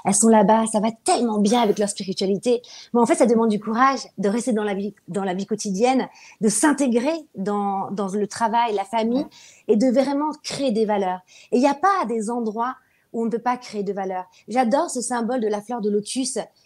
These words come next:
Speaker 1: qui est si belle, si pure, qui en même temps fait la,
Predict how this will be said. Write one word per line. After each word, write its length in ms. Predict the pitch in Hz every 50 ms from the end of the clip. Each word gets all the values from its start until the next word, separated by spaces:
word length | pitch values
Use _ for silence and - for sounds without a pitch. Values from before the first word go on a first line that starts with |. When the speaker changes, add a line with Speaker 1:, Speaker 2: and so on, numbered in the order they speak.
| _ _ _
Speaker 1:
qui 120 | - 233 220
est 20 |
si 340 | 214 - - - 302 285 220
belle, 300 | 233 277 285 294 277 220
si 300 | - - - 254 - -
pure, 500 | - - 285 320 339 339 277 226 185 - - - - _ -
qui 100 | - 277
en 40 | 269
même 200 | 277 294 285 269
temps 180 | 302 302 311 285
fait 220 | - - 247 247
la, 180 | 220 220 -